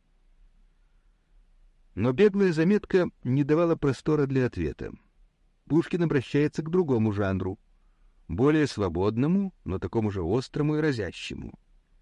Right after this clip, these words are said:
Его привлекает сатирическая песенка, задорная, вызывающая, стремительно развертывающая свою тему в нескольких куплетах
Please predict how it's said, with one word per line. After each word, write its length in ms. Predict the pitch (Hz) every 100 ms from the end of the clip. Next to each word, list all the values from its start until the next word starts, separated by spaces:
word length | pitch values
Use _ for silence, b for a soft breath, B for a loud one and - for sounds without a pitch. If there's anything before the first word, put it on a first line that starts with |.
| _ _ _ _ _ -
Его 260 | 127 220
привлекает 560 | 220 208 196 220 208 202
сатирическая 760 | 190 196 196 - 180 - 196
песенка, 600 | 190 180 127 87 78 85
задорная, 640 | 98 101 143 170 147 143 107
вызывающая, 840 | 95 90 139 151 135 - 127 120 _ _ _ _
стремительно 760 | _ - 190 214 196 185 175 160
развертывающая 1040 | 143 95 107 170 160 151 147 127 - 120
свою 300 | - 101 95
тему 380 | - 175 156 131
в 60 | 104
нескольких 500 | 131 - 101 - -
куплетах 560 | 95 170 180 151 -